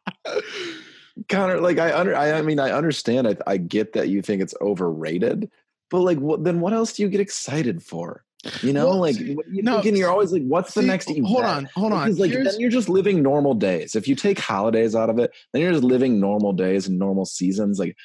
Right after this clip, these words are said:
Speaker 1: why not get excited about, like, the thing that is giving you, one, work off,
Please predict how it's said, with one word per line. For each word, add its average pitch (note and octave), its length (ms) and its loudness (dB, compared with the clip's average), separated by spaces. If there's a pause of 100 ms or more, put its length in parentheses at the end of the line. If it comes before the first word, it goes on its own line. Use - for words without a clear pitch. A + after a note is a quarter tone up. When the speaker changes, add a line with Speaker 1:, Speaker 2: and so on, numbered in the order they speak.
(140)
Speaker 1:
why F3 220 0
not D#3 300 -2
get G#2+ 120 -2
excited F#2+ 600 -2
about, F2+ 360 -2
like, F2+ 200 -2
the F#2+ 100 -2
thing F#2+ 480 -2
that F2+ 240 -4
is F#2 180 0
giving G#2 360 0
you, G#2+ 400 2
one, A2+ 260 0
work A2+ 420 -2
off, - 380 -8